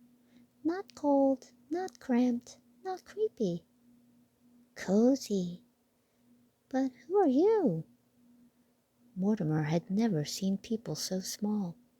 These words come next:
almost as small as himself. He had never seen such a strange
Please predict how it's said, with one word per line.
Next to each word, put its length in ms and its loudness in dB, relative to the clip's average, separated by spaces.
almost 480 0
as 80 -8
small 320 -4
as 140 -4
himself. 680 -4
He 140 -6
had 140 0
never 240 0
seen 440 -2
such 300 -10
a 40 -12
strange 960 -2